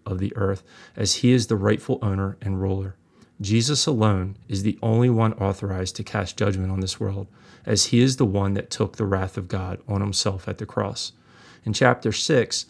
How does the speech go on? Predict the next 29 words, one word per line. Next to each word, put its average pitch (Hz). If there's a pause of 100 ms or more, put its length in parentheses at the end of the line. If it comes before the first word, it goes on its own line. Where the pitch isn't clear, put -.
(280)
Jesus 131
begins 117
opening 107
the 110
scroll 101
to -
reveal 104
the 101
plagues 95
and 101
judgments 95
that 104
are 101
to 98
come 98
upon 95
the 90
unbelieving 92
world. 95 (440)
The 107
events 117
here 95 (100)
are 107
what 104
will 127
happen 104
on 95
the -
earth 95